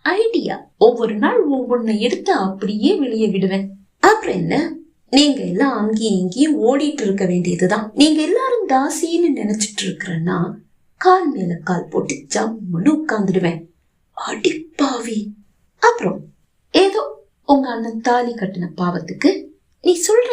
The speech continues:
ஏதாவது ஒண்ணு ரெண்டு வேலைய பேருக்கு செய்யற, அது கூட உனக்காக இல்ல, உங்க அண்ணனுக்காக. செய்யாட்டி எனக்கு தான் பிரச்சனை, அதனால மட்டும்.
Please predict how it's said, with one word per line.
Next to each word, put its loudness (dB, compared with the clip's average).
ஏதாவது 0
ஒண்ணு 2
ரெண்டு 0
வேலைய 0
பேருக்கு 2
செய்யற, -4
அது 4
கூட 0
உனக்காக -2
இல்ல, 2
உங்க 4
அண்ணனுக்காக. 0
செய்யாட்டி 2
எனக்கு 0
தான் 0
பிரச்சனை, 0
அதனால 0
மட்டும். 0